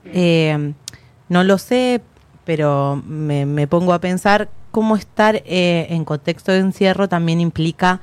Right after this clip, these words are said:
eh, como un entre paréntesis en la vida, ¿no? Cómo puede llegar a ser tomado como un momento en el que, bueno, pasó esto, estuve acá adentro, salí y, bueno, seguí con la mía, ¿no?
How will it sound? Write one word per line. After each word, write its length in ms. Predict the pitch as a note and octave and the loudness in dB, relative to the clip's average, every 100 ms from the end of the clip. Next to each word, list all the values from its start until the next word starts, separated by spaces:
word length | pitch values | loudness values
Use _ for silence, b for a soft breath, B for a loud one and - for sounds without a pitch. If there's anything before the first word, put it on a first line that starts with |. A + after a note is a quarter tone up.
| b b b _ _ | b b b _ _
eh, 320 | - E3 D3+ D3 | -6 -4 -4 -4
como 200 | D3 D#3 | 0 2
un 80 | E3 | 2
entre 220 | E3+ E3 | 0 -2
paréntesis 540 | D#3 D3 D3+ D3+ D3+ C#3+ | 0 -2 -2 -4 -2 -2
en 120 | C#3+ | 0
la 80 | C3+ | -2
vida, 260 | B2+ A#2 | -4 -6
¿no? 220 | C#3 D#3 F#3+ - _ | -4 -4 -4 -12 _
Cómo 800 | - D#3+ D#3+ D#3 D3 D3 C#3+ C#3 - | -4 0 2 2 0 -2 -6 -12 -6
puede 240 | E3+ E3 E3 | 0 2 0
llegar 260 | F3 D#3+ | -2 -4
a 40 | E3 | -4
ser 180 | E3+ | -6
tomado 400 | D3+ E3 E3+ G#3 | -4 0 2 2
como 240 | - D#3 D3+ | 0 -2 -2
un 140 | E3+ | -2
momento 380 | F3+ F3+ F#3 G3+ | -2 0 -2 0
en 80 | A3 | 0
el 120 | F3 | 0
que, 140 | F#3 F#3 | 0 2
bueno, 260 | A3+ E3 - _ _ | 2 0 -4 _ _
pasó 260 | D#3+ - F#3+ | -2 2 4
esto, 520 | G3 - C4 C#4 D4+ _ | 4 2 2 2 0 _
estuve 300 | - - F#3 | -10 -2 -2
acá 140 | F#3 F#3+ | 2 2
adentro, 360 | G3+ A#3 B3 | 2 2 0
salí 380 | A#3+ D#3 E3 A3 | 0 0 0 0
y, 40 | |
bueno, 260 | F3+ F3+ C#3+ | 2 2 0
seguí 240 | C#3+ D3+ D#3+ | 0 -2 0
con 140 | F3+ | 0
la 100 | D#3 | 0
mía, 340 | F3+ E3 C3+ | 2 2 0
¿no? 260 | C3+ D3+ G3+ | -2 -2 -4